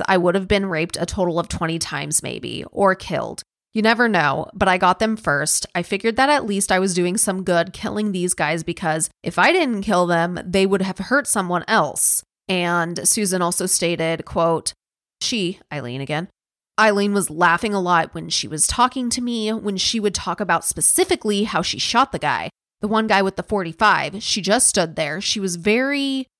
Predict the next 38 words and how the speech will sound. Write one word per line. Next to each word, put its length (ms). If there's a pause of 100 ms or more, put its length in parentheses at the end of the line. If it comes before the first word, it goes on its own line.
(120)
sometimes 480
she 120
would 220
laugh, 460 (160)
sometimes 580
she 180
was 200
calm 400
in 80
explaining 560
this. 340 (460)
Other 240
times 420
she 160
would 160
just 220
get 280
very 600
excited. 760 (300)
She 160
was 160
never 260
sad 400
in 100
any 280
way. 420
Never 260
once 380
did 160
she 140
say, 320
'I'm 240
upset 320
about 320
this.' 340
She 220
just 360
said, 380